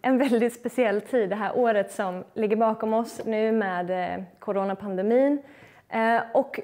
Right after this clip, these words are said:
väldigt mycket i våra liv har skakats i den här tiden. Mycket av de här yttre omständigheterna som vi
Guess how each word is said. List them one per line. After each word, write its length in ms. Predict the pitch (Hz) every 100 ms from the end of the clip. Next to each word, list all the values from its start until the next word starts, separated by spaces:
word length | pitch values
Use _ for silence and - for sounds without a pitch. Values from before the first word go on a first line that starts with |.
| -
väldigt 680 | 240 240 359 294 214 262 269
mycket 640 | 311 349 - - 202 202
i 160 | 226 196
våra 240 | 190 226
liv 260 | 233 185 175
har 100 | 202
skakats 880 | - - 339 226 - 277 - - - _ - -
i 160 | 247 226
den 140 | 214
här 180 | 208 220 - -
tiden. 360 | 285 - 196 - - - - - -
Mycket 580 | 262 359 - - 381 -
av 220 | 247 226
de 120 | 240
här 180 | 254 247 -
yttre 420 | 349 381 - 285
omständigheterna 1300 | - 262 226 - 233 214 233 277 302 - 208 190 233
som 380 | - 233 220 202
vi 340 | 226 220 220